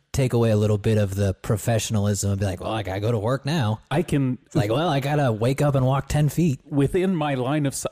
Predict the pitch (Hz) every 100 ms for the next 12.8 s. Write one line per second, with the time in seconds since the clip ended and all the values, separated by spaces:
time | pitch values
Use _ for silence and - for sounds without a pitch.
0 | - 139 - 165 127 135 139 - - _
1 | - 139 139 143 117 113 127 117 110 101
2 | 98 _ - 143 113 110 - 120 110 104
3 | 127 117 113 - 113 104 101 107 101 90
4 | _ 117 98 117 98 - - - - -
5 | 143 175 175 175 165 170 - - _ _
6 | 127 - 143 131 139 131 135 143 - _
7 | - - 135 127 127 123 123 123 _ 139
8 | 139 - 139 147 135 156 147 151 123 110
9 | 107 107 - 139 131 131 127 - - 185
10 | 180 143 127 123 _ - _ 120 131 160
11 | 156 143 143 127 135 131 143 151 - -
12 | 127 131 123 113 143 135 -